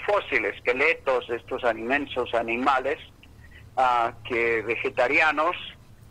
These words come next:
que andan sobre la tierra, no, no suben los árboles como otros perezosos porque son muy pesados. Y, ah,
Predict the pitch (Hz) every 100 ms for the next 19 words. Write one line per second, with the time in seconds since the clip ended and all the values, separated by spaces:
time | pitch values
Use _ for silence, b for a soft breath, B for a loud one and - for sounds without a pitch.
0 | - 139 139 151 139 127 - 127 127 127
1 | 135 - 160 156 151 151 143 139 139 135
2 | 135 156 - - - 147 139 139 131 123
3 | 143 139 123 117 113 117 113 113 135 131
4 | 117 - 107 107 123 120 127 - 98 -
5 | 113 110 117 - 101 101 - 101 131 -
6 | - - - - - - - - 156 147
7 | 151 147 147 147 156 -